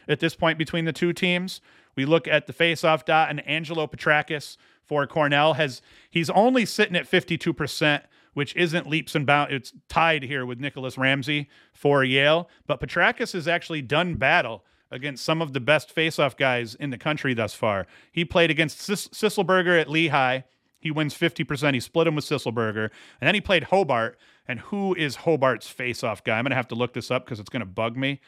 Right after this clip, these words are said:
But Hobart's faceoff guy, it's not showing me. Whoever face off, uh, whoever faces off for Hobart, the dude does a hell of a job as well. But Petrakis ended up beating him as well. Then he plays Inacio and company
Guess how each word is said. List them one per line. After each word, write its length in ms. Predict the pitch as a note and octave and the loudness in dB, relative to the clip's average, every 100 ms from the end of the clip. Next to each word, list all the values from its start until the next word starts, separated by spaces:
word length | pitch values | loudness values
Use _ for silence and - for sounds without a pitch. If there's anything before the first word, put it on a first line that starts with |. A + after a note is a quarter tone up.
| _ _ _ _ - | _ _ _ _ -6
But 220 | B2 - | -4 -4
Hobart's 680 | - E3 D#3+ D3+ C#3+ - - | -2 0 4 4 4 -2 -16
faceoff 640 | - D#3 C#3+ D#3 C3 A#2 | -8 -6 -6 -2 -2 -2
guy, 520 | - A#2+ A2+ A2+ A#2 - _ _ _ _ _ _ _ | -4 0 2 0 -4 -10 _ _ _ _ _ _ _
it's 320 | C3 C3 - A#2+ | -8 -8 -8 -6
not 400 | B2 C3+ - - | -2 -2 -4 -10
showing 600 | - - D#3+ E3 A#2+ A2 | -10 -2 -2 0 -2 -4
me. 340 | G#2+ G#2+ A2 _ _ _ _ _ _ _ | -4 -6 -10 _ _ _ _ _ _ _
Whoever 260 | G3 B3 G3+ | 4 4 2
face 320 | G#3 F#3 F3+ | 2 2 2
off, 180 | D3+ D#3 | 2 2
uh, 240 | D3+ C#3 | 0 2
whoever 220 | F#3 G#3 | 0 -2
faces 360 | - G#3 D#3+ C#3 | -2 -4 -4 0
off 180 | D#3+ C3 | 0 2
for 100 | B2+ | -2
Hobart, 440 | D3 D3 C#3+ - _ _ _ - | 0 2 2 -2 _ _ _ -8
the 80 | |
dude 240 | B2+ E3+ D3 | 2 2 4
does 160 | D3 | 0
a 80 | B2 | 2
hell 160 | C#3+ D3 | 0 0
of 80 | C#3 | 0
a 20 | |
job 300 | A#2 C3+ B2+ | 0 2 0
as 100 | A2+ | 0
well. 220 | C3+ C#3+ | 2 2
But 140 | B2 | 0
Petrakis 600 | B2+ - D#3 D3+ E3 - - _ _ _ | -8 0 0 2 -6 -10 -18 _ _ _
ended 160 | D3 D#3+ | -2 0
up 160 | G#2+ | 0
beating 300 | G#2+ E3+ D#3 | 0 0 0
him 180 | C3 E3+ | 0 0
as 100 | D3+ | 0
well. 380 | C3 D#3 E3+ E3 _ - | 2 4 4 -2 _ -6
Then 100 | F#3 | -6
he 60 | |
plays 260 | - F3 D#3 | -2 -4 -2
Inacio 600 | C3+ C#3+ D#3 F3 D#3+ D#3+ | 0 0 0 2 4 4
and 100 | E3 | 2
company 460 | F3+ D#3 E3+ E3 | -2 -2 -2 -4